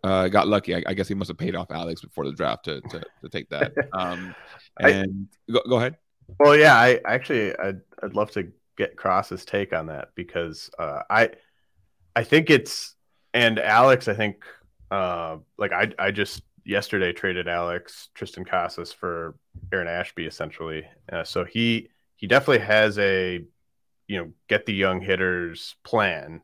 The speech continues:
Speaker 2: that I think makes sense for his roster. But, uh, he might have been one of the only people in the league that would have gone Volpe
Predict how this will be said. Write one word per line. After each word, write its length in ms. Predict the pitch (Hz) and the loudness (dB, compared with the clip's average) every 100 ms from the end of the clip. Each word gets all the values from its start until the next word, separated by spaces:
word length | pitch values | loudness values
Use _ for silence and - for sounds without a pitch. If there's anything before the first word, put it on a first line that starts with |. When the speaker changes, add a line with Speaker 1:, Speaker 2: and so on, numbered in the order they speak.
| - | -6
Speaker 2:
that 160 | 101 - | -4 -4
I 60 | 90 | -8
think 200 | 90 - _ _ _ _ _ _ | -8 -10 _ _ _ _ _ _
makes 300 | - 95 - | -2 -2 -2
sense 260 | - 98 - | -2 -2 -2
for 120 | 95 | -8
his 200 | 87 85 | -8 -6
roster. 600 | 90 87 85 - 85 73 _ _ _ _ _ _ | -2 -2 -4 -6 -6 -8 _ _ _ _ _ _
But, 360 | 101 92 90 _ _ _ _ _ _ _ _ _ - | 4 4 0 _ _ _ _ _ _ _ _ _ -4
uh, 220 | 87 85 | -2 -2
he 140 | 117 | 0
might 160 | 147 143 | 4 4
have 100 | 107 | 4
been 200 | 107 104 | 2 2
one 120 | 107 | 0
of 60 | 95 | 0
the 120 | 92 | -2
only 260 | 95 107 98 | -2 -2 -2
people 320 | 110 104 98 | -6 -4 -4
in 80 | 90 | -2
the 100 | 87 | -6
league 380 | 95 101 101 | -4 -6 -6
that 160 | 95 85 - | -8 -8 -10
would 240 | - 98 98 | -14 -6 -6
have 120 | 87 | -4
gone 460 | 95 92 95 95 90 | 0 2 2 0 -6
Volpe 680 | 95 92 92 120 123 123 | -4 -6 -4 -4 -4 -8